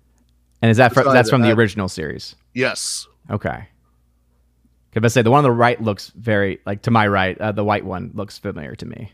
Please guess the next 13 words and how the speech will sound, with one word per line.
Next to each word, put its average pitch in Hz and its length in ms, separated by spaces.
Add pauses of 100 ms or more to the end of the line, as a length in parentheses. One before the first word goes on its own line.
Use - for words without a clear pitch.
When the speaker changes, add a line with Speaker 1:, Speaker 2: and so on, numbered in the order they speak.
(140)
Speaker 2:
Yes, 139 580 (100)
R 135 180
X - 160
seventy-eight 127 600
two. 139 180
Speaker 1:
Yeah. 92 240 (640)
Speaker 2:
He's 135 160
essentially, 139 540
like, 117 260
the, 110 240
uh, 98 100 (200)
most 127 220
iconic. 113 680